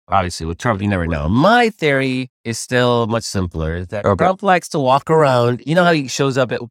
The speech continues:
Speaker 1: random weddings at Mar-a-Lago?
Speaker 2: <laughs> Wedding buster.
Speaker 1: And he's, why, walking around looking, "Oh, I got the nuclear codes, wanna see the nuclear
Speaker 2: <laughs>
Speaker 1: codes?"
Speaker 2: Right.
Speaker 1: 'Cause you had Kid Rock do an interview in early twenty twenty where, um, he's a big Trump guy.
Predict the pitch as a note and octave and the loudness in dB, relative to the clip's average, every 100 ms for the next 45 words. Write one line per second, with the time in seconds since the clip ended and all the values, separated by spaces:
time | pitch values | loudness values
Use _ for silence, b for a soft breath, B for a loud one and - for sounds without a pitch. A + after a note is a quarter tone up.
0 | _ A2 B2+ D3+ C#3+ G#2+ G2+ G2+ - - | _ -2 0 2 2 0 -2 -6 -8 -8
1 | G#2+ G#2+ B2+ G#2+ G#2 G2+ F3+ E3+ - D#3+ | -2 0 0 0 0 0 -2 -2 -4 -6
2 | - - G2+ A2+ G#2+ G2+ F#2 - E3 E3 | -4 -4 0 2 2 2 0 0 0 2
3 | C#3 B2+ D3 G3 G#3+ G#3 G3+ G3+ F#3+ F#3+ | 2 4 4 6 4 2 2 2 2 2
4 | F3 D3+ C#3+ D#3 D#3+ D#3 D#3 D3+ D3+ D#3 | 2 0 2 4 4 4 4 4 4 2
5 | - D3+ D#3+ D#3+ D#3 G3 G3 E3 D#3+ D#3+ | 0 -4 0 2 4 4 4 4 2 2
6 | E3 E3 D#3 - D#3+ D#3+ - D#3+ - - | 0 -2 -2 -2 -2 -2 -2 -4 -2 -6
7 | - _ - G#2 F#2 G#3 G3+ G3+ A3 - | -14 _ 0 2 4 2 -4 0 2 0
8 | - A#3 G#3+ F3 G#3 E3+ D3+ C#3+ D3 F3 | 0 2 4 6 4 4 0 2 4 4
9 | C#3+ A#2 G2+ G2+ G2 _ C3+ C3 C3 D3+ | 4 4 2 0 -4 _ -2 0 2 2
10 | E3 D3+ D3 C#3+ C3 A#2+ G#2 F#2+ G2+ _ | 2 0 -2 -2 -2 0 2 2 -2 _
11 | _ _ _ _ - B2+ C3 C3 C3 C3 | _ _ _ _ -6 2 4 6 4 2
12 | C3 - _ A#2+ A2+ A2 D3 C3+ B2+ - | 0 -6 _ 0 2 2 0 -2 -4 -4
13 | - G#2+ F#2 _ A2 G2 G#2 | -2 -2 -2 _ 0 0 0